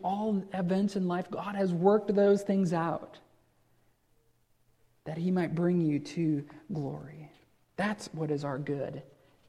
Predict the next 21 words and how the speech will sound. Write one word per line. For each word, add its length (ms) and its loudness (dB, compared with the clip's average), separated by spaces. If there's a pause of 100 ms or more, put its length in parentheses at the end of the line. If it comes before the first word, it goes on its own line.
(180)
And 80 -4
beloved, 400 0
this 220 6
is 120 0
where 200 4
safety 560 0
is 120 -2
found. 600 -6 (1120)
That 140 2
no 120 4
matter 520 6 (1400)
what 260 -4
experience 640 2
you 60 4
find 400 -2
yourself 480 -2
in, 260 -10 (1120)
is 160 -2
you 160 4
can 220 -2
rest 500 -4